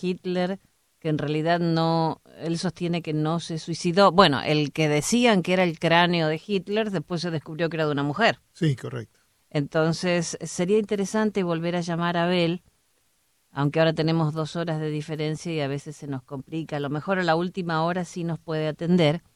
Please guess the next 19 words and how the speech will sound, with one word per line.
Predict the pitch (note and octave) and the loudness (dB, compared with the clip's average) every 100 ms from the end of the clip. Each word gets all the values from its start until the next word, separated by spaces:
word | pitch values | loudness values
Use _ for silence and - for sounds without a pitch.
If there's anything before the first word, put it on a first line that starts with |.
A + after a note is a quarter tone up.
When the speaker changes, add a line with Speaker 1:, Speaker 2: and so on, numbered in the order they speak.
| _ _ _ - | _ _ _ -4
Speaker 1:
Y, | D#3 D3 C#3+ C#3 C3+ - | 0 2 2 0 -2 -6
y | D3+ E3 | 0 0
es | F3+ G3 | 2 2
interesante | F3+ F3 E3 G3 G3+ G#3 | 2 2 0 2 2 2
volver | E3+ D#3 E3 | 2 2 2
a | F3 | 0
charlar | D#3+ D3+ D#3 E3 | 0 0 0 0
con | E3 D#3+ | 0 0
él | F#3+ G#3 | 0 0
porque | F3+ D#3+ | -2 -4
siempre | D#3 F#3 F3 F3 E3 | -2 2 2 2 0
está | - E3 D#3 D#3 | 0 4 6 6
investigando | D#3 D3+ D3 - D3+ E3+ F3+ F3 E3 D3+ | 4 2 0 -2 0 2 4 2 2 0
acerca | D3 - D#3+ D3+ D3+ | 0 -2 -4 -2 -2
de, | C#3 C3 B2+ - _ _ _ - | -2 -4 -6 -12 _ _ _ -4
de | D3 | -4
toda | C3+ D#3 D#3 | 0 0 0
esta | D3 D#3 | 0 -4
historia. | D3 G3+ G3 F3 F#3 | 0 2 2 2 0